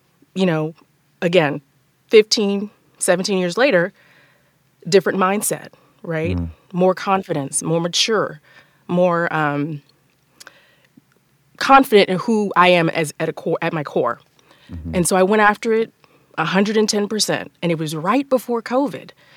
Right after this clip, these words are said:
Speaker 1: Um, so I was just at home. All I, all I had to do was <laughs> just pursue voiceover.
Speaker 2: Mm-hmm.
Speaker 1: Couldn't go anywhere. So let's use the time constructively and, and do it.
Speaker 2: Mm-hmm.
Speaker 1: Um, and what is that, three years later?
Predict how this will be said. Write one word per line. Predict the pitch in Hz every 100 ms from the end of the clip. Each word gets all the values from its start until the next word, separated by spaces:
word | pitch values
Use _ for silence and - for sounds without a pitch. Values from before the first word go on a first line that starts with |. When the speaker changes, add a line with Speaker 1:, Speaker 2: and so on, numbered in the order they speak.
| _ _ _ _
Speaker 1:
Um, | 180 175 170 170
so | - 160
I | 226
was | 302
just | 196
at | 208
home. | 240 339 139 - _ _ _ _ _ _
All | 165 190
I, | 220 214 220 - _ -
all | 160 190
I |
had | 196 196
to |
do | 190 240 240
was | 190 175 170 175 - - - - - 381
<laughs> | - - - -
just | 233 -
pursue | 233 - 247 226
voiceover. | 262 330 151 139 -
Speaker 2:
Mm-hmm. | -
Speaker 1:
Couldn't | 180 196
go | 208
anywhere. | 320 277 202 220 294 _ _ _
So | - 185
let's | 202
use | 214 208
the | 208
time | 202 180
constructively | 180 196 - 160 180 170 165 165 180
and, | - 156 151 147 - _ _ _
and | - 185
do | 202 302
it. | 202 -
Speaker 2:
Mm-hmm. | 90 82 123
Speaker 1:
Um, | 175 180 185 180 _ _ _ -
and | 165 156 -
what | 180
is |
that, | 156 -
three | 160 190
years | 220 226 226
later? | 233 254 277